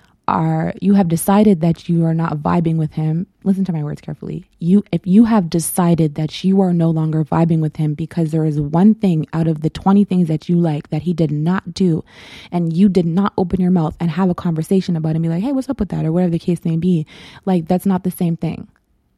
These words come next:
Now we're heading into, like, self-sabotage mode.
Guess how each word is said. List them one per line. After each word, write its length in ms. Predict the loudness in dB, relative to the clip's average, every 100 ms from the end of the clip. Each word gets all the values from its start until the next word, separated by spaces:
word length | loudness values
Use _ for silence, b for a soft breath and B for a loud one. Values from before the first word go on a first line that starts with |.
| _ _ _ _ _ _ _ _ -2
Now 160 | 0 0
we're 80 |
heading 300 | 2 2 2
into, 180 | 2 2
like, 200 | 0 -2
self-sabotage 840 | -2 -4 -2 -4 -4 -4 -4 -4
mode. 380 | -4 -6 -8 -12